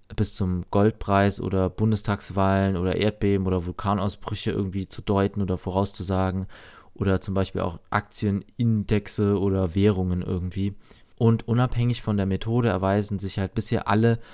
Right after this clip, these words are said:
astrologischen Schulen in methodisch sauberer durchgeführten Tests als wertlos. Also man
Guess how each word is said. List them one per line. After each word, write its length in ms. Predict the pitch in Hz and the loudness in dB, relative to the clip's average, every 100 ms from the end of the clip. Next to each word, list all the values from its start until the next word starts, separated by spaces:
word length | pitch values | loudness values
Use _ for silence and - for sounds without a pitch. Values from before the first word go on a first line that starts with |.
| - - - | -20 -20 -4
astrologischen 720 | 110 - 110 101 107 104 101 | -2 0 2 2 0 -2 -4
Schulen 420 | - 113 110 107 | -2 0 2 2
in 240 | 98 101 98 | 0 -2 0
methodisch 460 | 92 - 110 104 | -2 -2 -2 -2
sauberer 400 | - 98 101 101 | 0 0 2 0
durchgeführten 580 | 101 104 - - 107 90 | -2 -4 -6 -4 -4 -4
Tests 260 | - 107 - | -2 -2 -4
als 240 | 98 - | -8 -2
wertlos. 520 | 95 113 131 143 139 | 0 0 2 0 0
Also 100 | 95 | -2
man 160 | 90 | -2